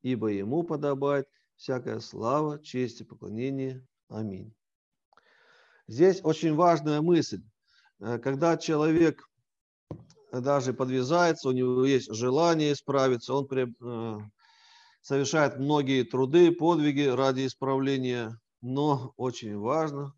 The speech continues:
понимать, что всё это лишь наши старания. Они необходимы. Тем самым, стараясь исправиться от страсти, мы Богу показываем, что мы желаем исправиться.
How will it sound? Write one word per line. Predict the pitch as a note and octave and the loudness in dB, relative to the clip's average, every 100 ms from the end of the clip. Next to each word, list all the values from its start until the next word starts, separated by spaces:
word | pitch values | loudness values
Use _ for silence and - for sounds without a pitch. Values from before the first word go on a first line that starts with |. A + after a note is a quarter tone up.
| - | -12
понимать, | B2 C#3+ B2+ A2 A2+ A2+ _ _ _ _ _ | -10 -8 -8 -6 -6 -8 _ _ _ _ _
что | _ D3 C#3 | _ -6 -6
всё | - F#3+ G3 | -4 0 2
это | F3+ E3 | 2 -2
лишь | D3 C#3+ - | -2 -4 -8
наши | B2 B2+ C#3+ C3+ D3+ | -12 -8 -6 -6 -8
старания. | - - B2+ B2+ A2+ G2+ F2 - _ _ _ _ | -10 -8 -6 -4 -4 -4 -10 -16 _ _ _ _
Они | C3 E3 G3 | -4 0 2
необходимы. | F3+ - F3+ E3+ F3+ A#2 D#2 _ _ _ _ | 2 0 -2 2 2 0 -6 _ _ _ _
Тем | D3+ D3+ | -4 -4
самым, | E3+ G3 D#3+ G#2 - _ _ _ | -2 0 0 -2 -8 _ _ _
стараясь | _ C3+ C#3 C#3+ C3+ | _ -4 0 0 -2
исправиться | B2+ C#3+ C3+ C#3 | -6 -4 -4 -4
от | B2 | -8
страсти, | E3+ F3 E3+ A#2 | -6 -6 -6 -6
мы | C3+ E3 - A#2+ | -6 -6 -8 -6
Богу | C3+ E3 D3 C#3 B2+ _ _ _ _ _ _ _ _ _ _ _ _ _ _ - A#2+ G#2 - | -2 -2 -2 -6 -10 _ _ _ _ _ _ _ _ _ _ _ _ _ _ -18 -18 -12 -10
показываем, | B2+ C#3 B2 G2+ F#2+ G#2+ A2 | -4 -2 -2 -4 -12 -16 -20
что | _ A#2+ | _ -8
мы | C3 D#3 - _ _ - | -6 -6 -10 _ _ -10
желаем | A#2+ C3 A#2+ G#2 | -4 -2 -2 -4
исправиться. | G2 - - D#2 - - | -8 -14 -16 -16 -20 -20